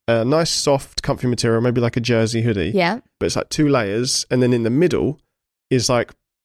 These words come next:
Speaker 1: bubbles
Speaker 2: <gasps>
Speaker 1: of, um, hot water bottle material. So it's gonna be quite
Speaker 2: <gasps>
Speaker 1: heavy, or maybe in the key areas, you know,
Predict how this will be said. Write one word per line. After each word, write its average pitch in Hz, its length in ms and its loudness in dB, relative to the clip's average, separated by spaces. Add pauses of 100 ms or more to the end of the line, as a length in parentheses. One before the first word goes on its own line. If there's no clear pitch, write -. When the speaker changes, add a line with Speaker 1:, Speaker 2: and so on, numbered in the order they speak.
Speaker 1:
bubbles 127 800 0
Speaker 2:
<gasps> 320 440 0
Speaker 1:
of, 117 560 -2
um, 110 480 0
hot - 220 0
water 131 260 4
bottle 90 400 0
material. 95 540 0
So - 180 0
it's 135 100 0
gonna 247 240 0
be - 80 2
quite 175 120 2
Speaker 2:
<gasps> 123 160 0
Speaker 1:
heavy, 151 360 0 (180)
or 185 120 0
maybe 214 220 2
in 208 60 2
the 190 60 2
key 180 240 -2
areas, 98 380 -2
you 143 80 2
know, 113 140 0